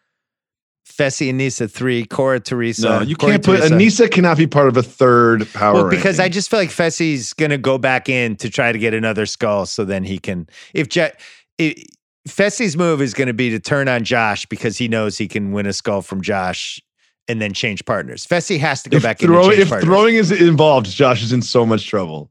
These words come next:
Speaker 2: If there's any sort of, like, target out there, <laughs> it's, it's like, oh no.
Speaker 1: The rogue agent now is Amber M, who I don't feel like anybody wants.
Speaker 2: Nobody wants her.
Speaker 1: Yeah.
Speaker 2: I think they even had a cutaway of someone shaking their head when she was announced as the <laughs> rogue agent. And next week's a girls' week, so that the next time on,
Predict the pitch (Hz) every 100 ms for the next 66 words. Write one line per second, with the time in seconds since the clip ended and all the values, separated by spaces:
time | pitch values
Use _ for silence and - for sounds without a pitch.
0 | _ 139 135 147 - 170 185 196 185 165
1 | 139 - 160 156 175 175 165 160 175 175
2 | - - - - - 131 135 139 120 98
3 | - _ _ _ _ _ _ _ _ -
4 | - 147 139 156 170 156 147 123 135 127
5 | 123 113 101 139 127 117 90 120 110 101
6 | 104 101 107 101 - 113 95 104 101 90
7 | 95 90 92 85 - 127 160 202 147 104
8 | 85 67 67 - _ _ _ _ _ _
9 | - 82 196 226 196 185 175 - 180 175
10 | 131 143 139 - 135 117 127 113 104 117
11 | 92 - 107 98 104 110 - 127 123 202
12 | 143 156 123 120 104 80 69 _ _ _
13 | _ 165 214 214 202 190 175 226 170 147
14 | 143 - 160 151 - 123 170 226 226 226
15 | 175 147 123